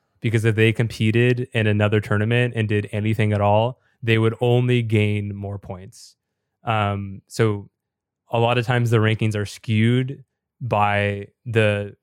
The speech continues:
mismatch in the number of tournaments that people have had. So if you think of it just like statistics, the larger the sample size, the more accurate the result. So for the players that all have,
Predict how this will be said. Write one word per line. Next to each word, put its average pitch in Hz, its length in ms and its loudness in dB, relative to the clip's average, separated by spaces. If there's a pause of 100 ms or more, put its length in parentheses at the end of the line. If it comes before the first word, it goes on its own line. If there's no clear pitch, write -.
mismatch 107 640 -2
in 110 80 -4
the 107 80 -2
number 101 280 -4
of 98 160 -8
tournaments 95 540 -8
that 101 160 -12
people 101 260 -10
have 92 80 -14
had. 98 300 -16 (240)
So 127 100 -4
if 123 40 2
you 127 60 2
think 143 140 2
of 147 100 2
it 131 60 2
just 120 160 -2
like 113 140 -2
statistics, 120 720 -4 (240)
the 127 100 2
larger 123 420 2
the 123 120 0
sample 113 320 0
size, 127 400 2
the 120 80 0
more 110 320 2
accurate 107 500 -2
the 101 80 -4
result. 95 420 -8 (360)
So 110 320 2
for 120 180 0
the 113 100 0
players 123 440 2
that 113 160 2
all 110 160 4
have, 107 360 0